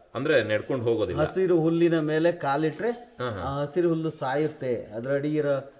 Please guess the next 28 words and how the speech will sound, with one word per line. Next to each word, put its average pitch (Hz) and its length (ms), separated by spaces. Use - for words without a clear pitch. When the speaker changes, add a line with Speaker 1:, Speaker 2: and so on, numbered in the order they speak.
Speaker 2:
ಜೀವಿಗಳು 139 480
ಸಾಯ್ತವೆ 110 480
ಅಂತೇಳಿ. 107 380
Speaker 1:
ಆ, 156 320
ಆ 151 40
ನಾಲ್ಕು 151 380
ತಿಂಗ್ಳಿಗೆ 165 260
ಅದು 127 100
ಏನ್ 151 160
ಹೇಳ್ತೀರಾ 107 300
ಅದನ್ನ 107 140
ಪರ್ಟಿಕ್ಯುಲರ್? 165 460
Speaker 2:
ಚಾತುರ್ಮಾಸ 135 480
ಅಂತ. 101 240
Speaker 1:
ಚಾತುರ್ಮಾಸ. 98 680
Speaker 2:
ಹೌದು. - 440
Speaker 1:
ಚಾತುರ್ಮಾಸ 95 580
ಅಂತ 87 200
Speaker 2:
ವರ್ಷ 127 160
Speaker 1:
ಹೇಳಿ. 143 260
Speaker 2:
ಯೋಗ 117 220
ಅಂತಾರೆ, 107 720
ಚಾತುರ್ಮಾಸ 95 580
ಅಂತ. 90 100
Speaker 1:
ಹಾ, 104 40
ಹಾ. 95 380
ಹಾಗೆ 185 280
ನೋಡಿ, 156 440